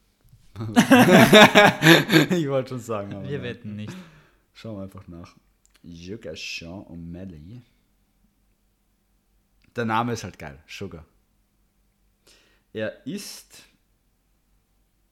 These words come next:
Speaker 1: zweiundsiebzig, hundertdreiundachtzig Zentimeter, Zentimeter Reichweite, sechsundzwanzig Jahre.
Speaker 2: Das Bild musst du anschauen.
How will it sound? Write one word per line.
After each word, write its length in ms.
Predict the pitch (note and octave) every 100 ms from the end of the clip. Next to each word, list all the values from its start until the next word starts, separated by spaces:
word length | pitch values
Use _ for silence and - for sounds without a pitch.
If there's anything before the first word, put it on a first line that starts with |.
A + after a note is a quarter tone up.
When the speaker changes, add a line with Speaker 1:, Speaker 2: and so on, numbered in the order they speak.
| _ _ _
Speaker 1:
zweiundsiebzig, 1120 | - - G#2 A#2 A#2 A2 - A#2+ A2+ _ - -
hundertdreiundachtzig 640 | A2 A#2 A2 G2 F#2+ F#2+ _
Zentimeter, 480 | _ F#2 F#2 - - _ _
Zentimeter 560 | - F2 E2+ E2 E2+
Reichweite, 640 | D2+ E2+ - G2 F#2+ C#3 C#3 _
sechsundzwanzig 760 | - G2 - G2 - F2+ F#2 F2+
Jahre. 240 | D#2+ E2 F2+
Speaker 2:
Das 180 | A2+ -
Bild 240 | A#2+ A#2+
musst 180 | A#2+ -
du 40 | A2+
anschauen. 420 | G2+ G#2+ A2